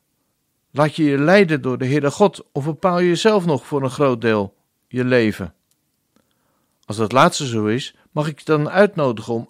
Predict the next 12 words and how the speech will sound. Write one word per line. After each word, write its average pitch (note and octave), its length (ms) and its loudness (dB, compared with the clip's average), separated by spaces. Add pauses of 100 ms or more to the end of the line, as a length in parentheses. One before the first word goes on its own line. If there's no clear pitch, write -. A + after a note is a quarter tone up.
uit F#3+ 200 2
te D#3 80 -10
stappen A2 400 -2 (340)
en B2 120 -6
vandaag C3 500 0
de A#2 280 -2
rigoureuze E3+ 640 0
besluit C#3 440 0
te C3+ 100 -10
nemen G#2 480 -4
om B2 240 -6
alles, C3+ 440 2